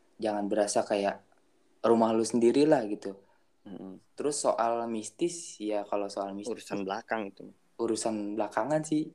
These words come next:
Speaker 1: Ya
Speaker 2: Iya.
Speaker 1: kalau gua kan cuek ya kan. Ya, intinya kesan pesan dari gua, ya sopan aja lah.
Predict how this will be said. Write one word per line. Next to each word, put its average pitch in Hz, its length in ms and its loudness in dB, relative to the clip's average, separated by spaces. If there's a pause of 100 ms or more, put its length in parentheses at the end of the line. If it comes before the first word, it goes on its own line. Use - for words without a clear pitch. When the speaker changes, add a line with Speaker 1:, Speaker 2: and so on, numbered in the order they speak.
(120)
Speaker 1:
Ya 113 140 0
Speaker 2:
Iya. 101 80 -6
Speaker 1:
kalau 107 160 4
gua 120 160 4
kan 165 240 2
cuek 131 260 8
ya 123 140 0
kan. 131 240 -2 (420)
Ya, 113 140 -6
intinya 117 260 -6
kesan 120 540 -8
pesan 113 320 -4
dari 107 240 -2
gua, 117 400 0 (1040)
ya 95 560 2 (180)
sopan 117 460 6
aja 123 240 -2
lah. 139 120 -8